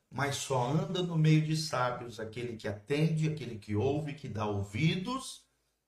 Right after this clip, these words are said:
em meio à repreensão, tá bom? Versículo trinta e dois. O que rejeita a instrução menospreza a própria alma,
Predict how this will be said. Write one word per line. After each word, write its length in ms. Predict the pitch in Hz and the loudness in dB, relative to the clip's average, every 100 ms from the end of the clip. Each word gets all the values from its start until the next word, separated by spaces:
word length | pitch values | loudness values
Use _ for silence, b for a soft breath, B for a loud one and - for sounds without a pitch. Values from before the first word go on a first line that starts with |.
| - | -10
em 140 | 120 | -4
meio 560 | 107 107 107 107 101 - | 0 2 0 -2 -4 -8
à 140 | 101 | -4
repreensão, 760 | 101 101 98 95 92 - - - _ _ | 0 0 -2 -6 -8 -14 -18 -20 _ _
tá 80 | - | 0
bom? 360 | 156 220 - B B B | 4 4 2 B B B
Versículo 540 | 165 - 214 214 196 - | 0 0 0 0 0 4
trinta 320 | 240 233 202 | 2 4 2
e 100 | 156 | 4
dois. 460 | 127 107 98 - - _ | 2 2 0 -6 -18 _
O 120 | 165 | -4
que 140 | 156 196 | 4 4
rejeita 720 | 175 156 - 196 226 208 220 | 6 4 8 8 8 4 4
a 40 | |
instrução 840 | 208 - 202 - - 156 160 - - _ _ _ - | 4 0 -2 0 4 6 6 4 -10 _ _ _ -4
menospreza 1200 | 131 190 220 202 - - 160 196 254 254 175 151 | 4 6 6 2 0 0 4 4 4 -2 -2 -2
a 20 | |
própria 500 | - 139 127 127 113 101 | -2 0 0 2 0 2
alma, 380 | 95 87 82 | 0 -2 -10